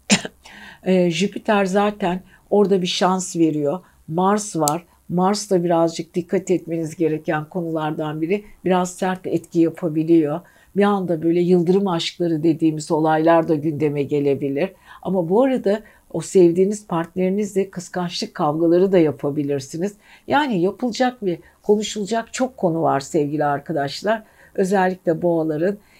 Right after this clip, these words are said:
yenilenme konusunda cesaretli olmalarını takdirle karşılıyoruz ama yine de çok dikkatli olmaları konusunda da uyarmak istiyoruz. Ne de olsa Neptün biraz aldatıcıdır. Jüpiter o aldatıcı özellikleri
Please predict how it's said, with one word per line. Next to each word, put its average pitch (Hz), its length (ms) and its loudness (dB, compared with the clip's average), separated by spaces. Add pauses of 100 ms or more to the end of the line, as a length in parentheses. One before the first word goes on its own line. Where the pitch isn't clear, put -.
(140)
yenilenme 196 800 4
konusunda 160 800 -4 (340)
cesaretli 190 760 0
olmalarını 180 680 2
takdirle 190 560 -2
karşılıyoruz 160 800 -2
ama 175 300 -2 (260)
yine 269 260 0
de 226 80 -2
çok 240 320 -8
dikkatli 185 480 -4
olmaları 180 640 0
konusunda 160 580 -6
da 262 180 -4 (220)
uyarmak 175 560 2
istiyoruz. 170 640 -6 (300)
Ne 196 200 2
de 185 40 2
olsa 165 580 -2 (280)
Neptün 185 560 2
biraz 151 360 -2
aldatıcıdır. 185 1000 -2
Jüpiter 175 640 -6
o 175 180 -2
aldatıcı 160 640 -2
özellikleri 147 680 -4